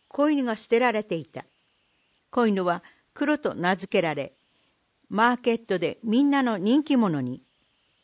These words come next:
ある日、なあちゃんが、ぬいぐるみの犬、スノーを連れてやってくると、クロはスノーが気になり、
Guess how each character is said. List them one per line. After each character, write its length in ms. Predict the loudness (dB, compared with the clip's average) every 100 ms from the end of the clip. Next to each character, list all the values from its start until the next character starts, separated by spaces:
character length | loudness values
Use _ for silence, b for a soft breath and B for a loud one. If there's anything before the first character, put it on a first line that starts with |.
| _
あ 140 | -4
る 80 | -4
日、 260 | -6 -12 -12
な 200 | -6 -4
あ 80 | -4
ち 140 | -4
ゃ 80 | -6
ん 100 | -6
が、 180 | -8 -12 -16 _ _ _ _
ぬ 160 | -2 0
い 140 | 0
ぐ 140 | 0
る 100 | -2
み 180 | -2 -4
の 140 | -4 -6
犬、 320 | -4 -4 -6 -12 _
ス 280 | -14 -8 -2
ノ 160 | -2 0
ー 20 |
を 240 | -2 -4 -2
連 100 | -2
れ 0 |
て 320 | 0 0 0 _ _
や 160 | -6 -6
っ 20 |
て 200 | -2 -4
く 140 | -2
る 120 | -4 -4
と、 220 | -8 -10 _ _ _ _ _ _ _ _ _ _ _ _ _ _ _ _ _
ク 140 | 2
ロ 120 | 4
は 140 | 4 0
ス 200 | -2 0
ノ 200 | 0 0
ー 20 |
が 160 | -4
気 180 | -6 -4
に 140 | -2 -2
な 120 | -6
り、 140 | -10